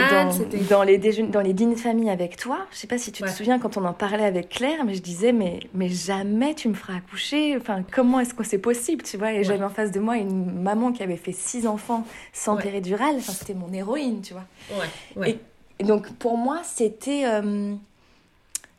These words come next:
Speaker 2: comment dire, euh, en fait, ça m'a pas aidée parce que, enfin, tu vois, j'ai été dans une, dans une,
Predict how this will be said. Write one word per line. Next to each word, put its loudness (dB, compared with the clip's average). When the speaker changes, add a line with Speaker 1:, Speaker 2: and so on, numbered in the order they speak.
Speaker 2:
comment 0
dire, -6
euh, 2
en 0
fait, 0
ça 2
m'a 2
pas -2
aidée -4
parce -8
que, -8
enfin, -8
tu -12
vois, -2
j'ai -2
été -4
dans -4
une, -6
dans -10
une, -10